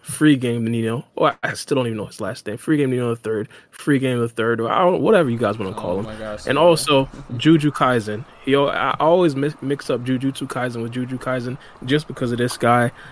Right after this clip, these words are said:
Speaker 1: Great YouTuber, make sure you guys check him out. The link's gonna be in the description down below.
Speaker 2: Big facts.
Speaker 1: Probably after, right after the podcast, something like that, 'cause I, I, I don't know how to edit,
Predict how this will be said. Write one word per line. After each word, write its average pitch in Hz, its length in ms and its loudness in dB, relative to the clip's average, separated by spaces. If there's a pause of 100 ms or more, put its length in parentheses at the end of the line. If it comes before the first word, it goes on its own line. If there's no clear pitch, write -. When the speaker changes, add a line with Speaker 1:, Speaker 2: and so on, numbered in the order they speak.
(140)
Speaker 1:
Great 147 240 4
YouTuber, 127 540 0
make 120 160 -2
sure 117 160 -6
you 113 200 -10
guys 117 200 -2
check - 220 -6
him 117 120 -4
out. 117 180 -4
The 107 60 -4
link's 123 220 -6
gonna 120 100 -4
be 117 140 -2
in 113 80 -2
the 110 40 -6
description - 380 -4
down 107 160 -6
below. 110 220 -2
Speaker 2:
Big 104 160 -12
facts. - 220 -12
Speaker 1:
Probably 202 440 6 (140)
after, 127 340 0
right 113 200 0
after 113 220 -2
the 95 120 -8
podcast, - 560 -8
something - 300 -12
like - 180 -14
that, - 160 -12
'cause 107 80 -6
I, 113 300 -2
I, - 60 -6 (360)
I 117 80 2
don't 127 80 0
know 127 80 -2
how 117 80 2
to 104 120 0
edit, 104 200 -2